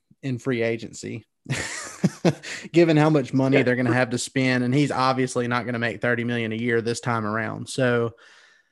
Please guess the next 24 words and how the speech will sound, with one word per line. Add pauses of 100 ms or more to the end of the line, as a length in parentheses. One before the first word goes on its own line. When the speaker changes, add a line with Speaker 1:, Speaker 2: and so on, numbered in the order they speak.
(100)
Speaker 1:
I
think
that's
a
guy
they'll
be
interested
in.
Our,
our
buddy
Kirk
Henderson
mentioned
in
our
group
D
M
the
other
day,
uh,